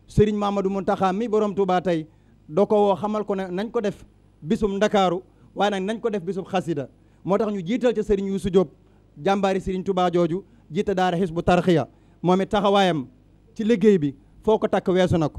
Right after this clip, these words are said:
Na ñëpp àndaan maase ñu waajal bis boobu nga xam ne kiñ ci war a àndal nag muy jëwriñ ju mat jëwriñ di soxna Maam Jaara Mbàkke bintu Serigne Mamadou Muntaxa. Noo ngi ko ñaanal yàlla yàggal ko fi, waaye tey yàggal fi nag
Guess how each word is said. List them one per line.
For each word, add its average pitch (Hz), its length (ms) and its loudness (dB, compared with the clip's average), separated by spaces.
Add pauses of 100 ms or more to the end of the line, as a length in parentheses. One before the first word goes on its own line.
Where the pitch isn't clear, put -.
Na 196 100 0
ñëpp 254 300 6
àndaan 202 300 0
maase 185 360 0 (260)
ñu 170 120 4
waajal 214 280 8
bis 202 120 0
boobu 196 220 0
nga 185 160 -2
xam 180 140 0
ne 170 160 -2 (280)
kiñ 277 140 4
ci 247 80 4
war 226 140 8
a 220 40 6 (100)
àndal 196 180 0
nag 180 160 -2 (100)
muy 196 180 0
jëwriñ 202 320 2
ju 196 60 0
mat 208 220 6
jëwriñ 220 300 6 (200)
di 196 80 2
soxna 202 240 0
Maam 185 200 0
Jaara 175 200 2
Mbàkke 170 340 -2 (260)
bintu 220 260 4
Serigne 190 240 0
Mamadou 180 260 0
Muntaxa. 160 460 2 (220)
Noo 185 140 0
ngi 196 60 -2
ko 208 80 6
ñaanal 190 360 2
yàlla 190 220 2
yàggal 185 300 2
ko 175 120 4
fi, 208 160 0 (240)
waaye 165 160 2
tey 196 140 0
yàggal 208 380 0
fi 220 100 4
nag 208 160 4